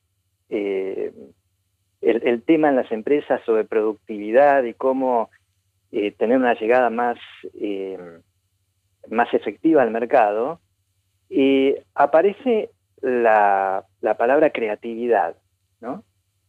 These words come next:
Y junto, y de la mano de la creatividad aparece lo que se llama inclusión y diversidad. Entonces empieza como un, hace unos años atrás,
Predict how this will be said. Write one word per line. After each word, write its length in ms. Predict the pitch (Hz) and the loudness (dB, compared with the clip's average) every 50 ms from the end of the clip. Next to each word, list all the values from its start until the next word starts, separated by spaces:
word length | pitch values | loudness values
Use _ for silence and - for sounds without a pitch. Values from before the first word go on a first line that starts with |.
| _ _ _ _ _ _ _ | _ _ _ _ _ _ _
Y 240 | - 143 135 135 131 | 0 2 2 2 2
junto, 640 | - - 165 185 185 175 208 196 185 170 156 156 156 - | 0 -2 -4 -4 0 2 2 4 4 4 4 2 0 -4
y 120 | - 127 | -6 -6
de 120 | 127 135 135 | -4 -2 -2
la 80 | 131 | 0
mano 260 | 139 175 190 202 208 185 | 0 0 0 0 0 2
de 80 | 160 | 2
la 180 | 143 135 131 127 | 2 2 2 0
creatividad 520 | 135 135 131 131 151 143 147 156 185 214 | 0 -2 -2 -2 -2 -2 2 2 4 4
aparece 640 | 196 - 139 127 139 135 - - 151 143 127 120 117 117 | 2 2 0 0 0 -2 -4 -2 -2 0 0 0 -2 -4
lo 160 | 110 110 104 | -6 -6 -6
que 100 | 110 101 | -6 -10
se 100 | - _ | -10 _
llama 200 | - 123 127 123 | -8 -6 -4 -6
inclusión 480 | 117 110 - - 110 - - 135 139 139 | -6 -8 -10 -14 -14 -12 -8 -6 -4 -4
y 60 | 120 | -2
diversidad. 640 | 110 104 101 104 - - - 156 160 117 - - - _ _ _ _ _ _ _ _ _ _ _ _ - | -2 -4 -4 -6 -8 -2 2 4 4 4 4 0 -2 _ _ _ _ _ _ _ _ _ _ _ _ -8
Entonces 300 | 123 127 170 202 202 208 | 0 2 4 4 2 2
empieza 400 | 185 160 - 196 190 - 247 202 | -4 -8 -8 -6 -4 -2 -2 -2
como 260 | 185 175 160 151 151 | 0 0 0 0 0
un, 460 | - - 147 151 147 143 139 131 127 | 0 -4 -6 -8 -8 -8 -6 -6 -6
hace 200 | 123 120 - - | -6 -6 -6 -6
unos 180 | 127 127 120 - | -8 -8 -8 -6
años 200 | 156 170 160 - | -8 -8 -8 -8
atrás, 380 | 143 127 - 143 139 135 143 | -4 0 2 4 4 4 2